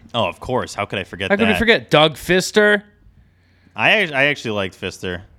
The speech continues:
Speaker 2: Grady
Speaker 1: Matt Thornton.
Speaker 2: Sizemore.
Speaker 1: Grady Sizemore. There you go. Heath Embry for one year.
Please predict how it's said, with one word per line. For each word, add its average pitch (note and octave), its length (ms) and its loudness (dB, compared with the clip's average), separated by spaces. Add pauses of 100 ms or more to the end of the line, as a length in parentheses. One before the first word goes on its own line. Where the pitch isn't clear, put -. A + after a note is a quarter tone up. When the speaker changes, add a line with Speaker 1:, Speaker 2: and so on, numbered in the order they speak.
(580)
Speaker 2:
Grady C3+ 220 -2
Speaker 1:
Matt A2+ 120 0
Thornton. A#2+ 420 -2
Speaker 2:
Sizemore. F#2+ 140 -6
Speaker 1:
Grady C#3+ 320 0
Sizemore. G#2 760 -4
There F2 120 -10
you A#2 120 -4
go. F2 220 -4
Heath B2+ 280 -4
Embry A#2 560 -2 (1200)
for G2 200 -6
one G2 340 -4
year. F#2+ 520 -4